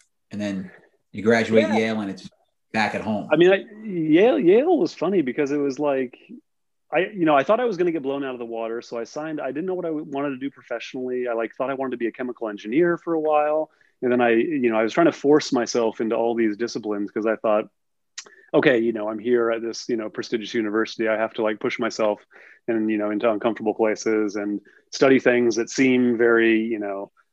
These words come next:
Speaker 2: uh, difficult just to prove my, prove my mettle." Um, but I, I quickly realized that, you know, most, most kids at Yale are just kind of there for <laughs> various reasons, and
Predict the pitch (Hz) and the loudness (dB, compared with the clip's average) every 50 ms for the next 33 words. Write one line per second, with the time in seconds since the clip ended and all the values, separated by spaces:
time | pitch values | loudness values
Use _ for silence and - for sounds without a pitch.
0 | _ _ _ _ - 104 110 107 104 131 - 135 110 123 117 110 110 - - _ | _ _ _ _ -4 -2 0 0 0 0 0 0 0 0 0 0 -2 -4 -10 _
1 | _ _ _ _ _ _ _ - 131 110 110 104 - 110 - - 123 120 113 110 | _ _ _ _ _ _ _ -12 -10 -10 -10 -10 -10 -4 2 4 4 4 4 2
2 | 101 - - - - 123 113 110 104 101 101 104 113 110 101 98 95 - _ _ | 0 -2 -2 -2 0 0 2 2 0 2 2 2 4 4 4 2 0 -2 _ _
3 | _ _ _ _ - - 117 110 107 104 104 104 104 104 104 104 104 104 120 117 | _ _ _ _ -6 -4 -2 0 0 0 0 -2 -2 -2 -2 -2 0 2 4 4
4 | 117 117 - - 208 156 120 - - - 208 202 - 190 156 147 143 147 147 131 | 4 4 2 2 2 2 2 0 0 0 0 2 4 6 6 6 6 4 4 4
5 | 120 113 113 113 104 107 107 107 113 - - 113 110 107 104 104 107 - _ _ | 2 2 2 0 -2 -4 -4 -2 -2 0 0 0 0 -2 -2 -4 -6 -10 _ _
6 | - 120 135 151 147 - - _ _ _ - 190 - 139 - - - 165 147 131 | -4 -2 -2 -2 -4 -6 -14 _ _ _ -10 -8 -8 -8 -8 -8 -8 -6 -6 -4
7 | 131 120 113 117 117 113 113 110 107 120 - - - - 117 117 113 107 104 98 | -2 0 0 0 0 0 -2 -2 -4 -6 -8 -10 -10 -8 -6 -4 -4 -4 -4 -6
8 | - - - 113 113 117 117 113 113 110 - - 113 110 104 - 135 - - 196 | -10 -14 -6 -2 0 2 2 2 0 -2 -2 -4 -4 -2 0 0 0 2 4 4
9 | 170 202 156 160 - - 180 151 175 170 147 135 151 143 143 139 127 117 123 117 | 4 4 4 2 4 4 4 6 6 4 4 4 2 2 2 0 0 0 -2 -2
10 | 117 110 | -2 -6